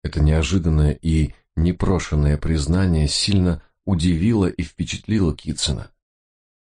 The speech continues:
"Но откуда ты узнала про бронемашину и зарплату?"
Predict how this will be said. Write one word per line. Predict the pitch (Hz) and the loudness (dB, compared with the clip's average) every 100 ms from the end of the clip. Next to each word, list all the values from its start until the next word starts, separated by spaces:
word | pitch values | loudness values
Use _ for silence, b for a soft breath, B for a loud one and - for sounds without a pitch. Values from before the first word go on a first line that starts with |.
| _ _ _ - | _ _ _ -2
"Но | 76 76 | 2 2
откуда | 73 - 87 82 | 0 -4 -2 0
ты | 85 | 0
узнала | 82 71 87 82 | 0 2 0 0
про | 78 78 | -2 -4
бронемашину | 73 82 80 80 73 - 87 80 | 0 0 2 0 -2 0 0 2
и | |
зарплату?" | 76 82 85 78 - - | 0 -2 -2 -4 -6 -14